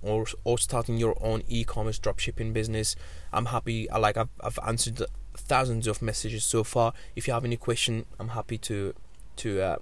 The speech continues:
answer them. And with that said, have a great day.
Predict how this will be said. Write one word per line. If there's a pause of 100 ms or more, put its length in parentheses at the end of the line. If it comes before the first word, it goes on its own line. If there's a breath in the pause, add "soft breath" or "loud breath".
(160)
answer
them. (400 loud breath)
And
with
that
said, (1080 loud breath)
have
a
great (220)
day.